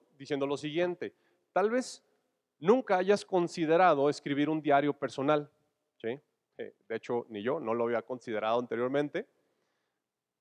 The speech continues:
¿Por qué? Porque pareciera para narcisistas introvertidos o para chicas adolescentes, ¿no? Digo, bueno, al menos yo no recuerdo ningún compañero en los estudios que dijera, "Ah, ¿sabes qué? Yo tengo mi diario y todo eso". Y yo como que,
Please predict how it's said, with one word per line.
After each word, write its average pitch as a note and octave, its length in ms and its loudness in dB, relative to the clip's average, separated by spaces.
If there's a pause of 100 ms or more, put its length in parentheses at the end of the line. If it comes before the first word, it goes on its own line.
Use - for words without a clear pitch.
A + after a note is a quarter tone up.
(300)
¿Por D3 220 -2
qué? G#3+ 180 0
Porque E3 260 -6
pareciera G3 640 2
para F3 200 -2
narcisistas E3 800 -4
introvertidos F3 800 -2
o D3 60 -4
para B2+ 340 0
chicas - 380 -6
adolescentes, C3 720 -2
¿no? D3 320 -10
Digo, D3+ 180 2
bueno, C#3 240 2
al B2+ 80 0
menos D3+ 220 -2
yo D3+ 80 -2
no D#3+ 80 0
recuerdo D3 380 0
ningún B2+ 280 -6
compañero C3 600 -4
en C3+ 80 -2
los A2+ 160 -6
estudios C3+ 500 -4 (300)
que A#2+ 140 -4
dijera, C3 420 -2
"Ah, D3 220 0
¿sabes D3 320 -2
qué? E3+ 340 0
Yo C#3+ 220 0
tengo D3 260 -2
mi D3 100 -4
diario C3+ 520 0
y B2+ 60 -6
todo C3 200 -2
eso". C3+ 200 -8
Y A#2+ 60 -6
yo A#2 100 -8
como G#2+ 260 -12
que, F#2 240 -18